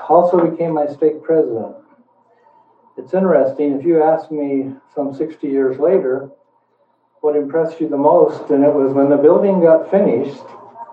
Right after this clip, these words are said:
there were a lot of people that were very good at music and wanted to have a pipe organ. And there were a lot of us that played a lot of basketball and sports, and we wanted to have a glass backboard. Now, neither one was allowed by the church,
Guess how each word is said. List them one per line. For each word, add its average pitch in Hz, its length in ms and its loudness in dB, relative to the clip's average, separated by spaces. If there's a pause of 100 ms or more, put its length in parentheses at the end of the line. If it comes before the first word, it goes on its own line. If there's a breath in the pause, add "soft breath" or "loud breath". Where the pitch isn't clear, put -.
(880)
there 139 80 0
were 135 80 4
a 135 40 4
lot 143 140 8
of 156 160 2
people 160 440 6
that 135 100 0
were 123 180 2
very 139 320 2
good 147 180 6
at 143 140 0
music 147 460 0
and 135 100 0
wanted 135 200 2
to 131 40 0
have 143 120 2
a - 140 0
pipe 175 280 -6
organ. 113 280 -8 (1300)
And 120 140 -12
there 123 60 -4
were 127 80 0
a 131 40 2
lot 160 160 2
of 151 100 0
us 147 140 -2
that - 140 -20
played 143 200 -4
a 131 40 -2
lot 131 160 2
of 127 80 -2
basketball 135 800 -2
and - 80 -14
sports, 156 500 -4
and 120 120 -16
we 156 180 -4
wanted 131 320 -2
to 123 60 -10
have 127 180 -4
a 123 100 -6
glass 139 320 -2 (320)
backboard. 110 560 -4 (1400)
Now, 120 120 -8
neither 160 240 2
one 151 200 4
was 135 160 2
allowed 151 340 4
by 123 140 4
the 113 160 0
church, 131 420 -2